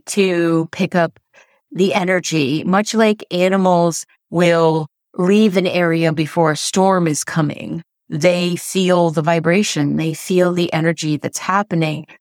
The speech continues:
and the message that's coming along. So they'll hightail it out of there. And you really ought to pay attention if animals are leaving,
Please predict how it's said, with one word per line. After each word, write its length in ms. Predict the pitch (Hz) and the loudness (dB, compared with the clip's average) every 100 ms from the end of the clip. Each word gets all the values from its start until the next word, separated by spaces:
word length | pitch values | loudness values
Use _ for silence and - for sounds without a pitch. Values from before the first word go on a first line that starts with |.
| _ | _
and 520 | - 165 160 156 160 - _ _ - | -6 -2 -2 -2 -4 -8 _ _ -6
the 220 | 175 165 | 0 0
message 520 | 151 160 165 170 - | 2 0 0 -4 -4
that's 200 | 170 156 | -4 -4
coming 320 | - 170 160 151 | -4 -2 0 0
along. 460 | 156 208 208 170 | 2 4 4 2
So 360 | 151 165 160 156 | -2 0 0 0
they'll 480 | 143 165 185 175 - | 2 2 2 0 -4
hightail 680 | - 170 165 160 180 160 156 | -6 -2 -2 -2 -2 0 0
it 80 | |
out 240 | 151 180 202 | 0 0 0
of 100 | 160 | 0
there. 200 | 151 151 | -2 0
And 160 | 151 | 0
you 100 | 151 | 0
really 280 | 147 160 147 | 2 2 2
ought 120 | 147 | 2
to 60 | 143 | 0
pay 180 | 147 143 | 0 -2
attention 480 | 131 147 139 139 143 | 0 -2 0 -2 -4
if 160 | 139 | 0
animals 460 | 143 147 143 143 - | 0 2 0 -2 -2
are 80 | 143 | 0
leaving, 400 | 147 139 147 | 0 2 0